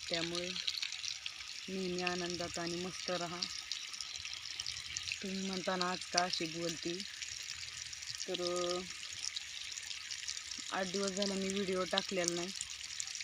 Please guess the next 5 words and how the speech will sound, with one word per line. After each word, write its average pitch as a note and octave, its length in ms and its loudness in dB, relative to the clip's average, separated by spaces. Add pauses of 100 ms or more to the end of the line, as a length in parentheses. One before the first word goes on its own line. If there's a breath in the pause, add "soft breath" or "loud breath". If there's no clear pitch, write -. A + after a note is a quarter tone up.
(180)
कारण F#3+ 260 6
आमच्या G3 320 2
कुटुंबावरती F#3+ 840 4 (1800)
एवढं F#3+ 240 6
मोठं G3+ 640 4